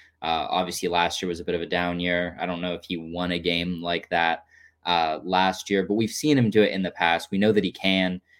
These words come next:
I think it's a low probability. Um, like, I think it could look like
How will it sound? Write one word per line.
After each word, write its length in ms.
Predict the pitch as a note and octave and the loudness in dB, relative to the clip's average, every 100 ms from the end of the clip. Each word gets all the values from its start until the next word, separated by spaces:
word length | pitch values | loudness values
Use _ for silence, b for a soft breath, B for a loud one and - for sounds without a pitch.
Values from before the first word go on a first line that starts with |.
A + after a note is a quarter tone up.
| _ | _
I 40 | A2+ | 4
think 140 | C3+ | 4
it's 80 | A#2+ | 4
a 60 | F2 | 2
low 260 | F#2+ G#2 | 4 4
probability. 880 | G2+ G2 F#2+ F2 G2 G2+ G2 F#2+ F#2 _ _ _ - | 4 4 4 4 4 4 4 4 0 _ _ _ -6
Um, 540 | F2+ F2+ E2 D#2 D2 - _ _ E2 | 0 2 0 -2 -8 -18 _ _ -6
like, 160 | F2+ - | -4 -4
I 100 | F#2+ | -4
think 360 | - A#2 G#2+ | 2 2 2
it 160 | G2 G2+ | -2 -4
could 160 | F#2 | -6
look 400 | F#2 F#2+ G#2 - - | -2 4 4 4 -4
like 580 | G2+ G2 F2+ E2+ - | 2 4 4 0 -8